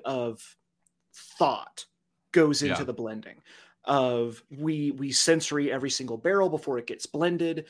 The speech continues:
Speaker 1: We do tasting notes. We, you know, we will say, "Yeah, this one's good," or, you know, "These have two conflicting, but if they come together, they're gonna marry and, and
Speaker 2: Yeah.
Speaker 1: create something really nice."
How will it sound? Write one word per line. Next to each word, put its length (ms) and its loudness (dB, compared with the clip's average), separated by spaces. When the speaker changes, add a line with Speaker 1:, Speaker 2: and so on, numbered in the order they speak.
Speaker 1:
We 360 -4
do 200 -10
tasting 600 2
notes. 520 -2
We, 540 -8
you 160 -6
know, 160 0
we 160 -2
will 160 0
say, 180 4
"Yeah, 320 4
this 240 -4
one's 180 -4
good," 440 0
or, 240 0
you 180 -6
know, 140 0
"These 260 -2
have 160 0
two 220 -2
conflicting, 680 -4
but 220 -2
if 140 -10
they 100 -8
come 240 -12
together, 500 0
they're 160 -2
gonna 160 -4
marry 520 -2
and, 260 -8
and 200 -18
Speaker 2:
Yeah. 140 0
Speaker 1:
create 280 2
something 320 -2
really 260 -4
nice." 460 0